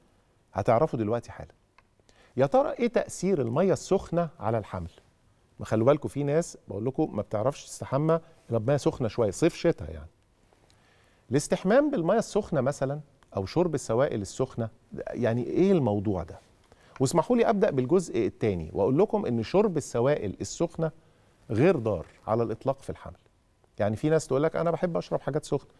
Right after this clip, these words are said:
حتى في الأجواء الحارة." خلاص؟ لكن يفضل إنها ما تكونش سخنة قوي. بس ده مش عشان حاجة، ده بس لتجنب انزعاج الجهاز الهضمي وتحديدًا المعدة.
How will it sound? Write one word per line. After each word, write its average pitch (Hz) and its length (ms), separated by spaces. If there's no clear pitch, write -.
حتى - 300
في - 100
الأجواء 117 440
الحارة." 120 300
خلاص؟ 113 280
لكن 156 260
يفضل 226 460
إنها 185 160
ما 190 100
تكونش - 260
سخنة - 340
قوي. 85 240
بس 123 220
ده 165 120
مش 208 180
عشان - 240
حاجة، 127 300
ده 107 120
بس 151 220
لتجنب 175 720
انزعاج 123 420
الجهاز 143 300
الهضمي 95 420
وتحديدًا 127 540
المعدة. 101 420